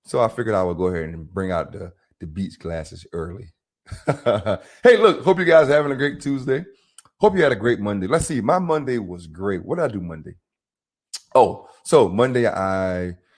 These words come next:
I subbed that. No, oh no, I didn't go in Monday. Um,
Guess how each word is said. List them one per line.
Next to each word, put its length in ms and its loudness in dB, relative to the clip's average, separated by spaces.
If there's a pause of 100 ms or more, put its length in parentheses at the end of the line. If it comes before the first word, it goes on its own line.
(600)
I 100 -10
subbed 640 0
that. 360 4
No, 360 2 (340)
oh 180 0
no, 280 2
I 100 -4
didn't 240 -2
go 160 -2
in 120 -6
Monday. 420 -8 (480)
Um, 640 -8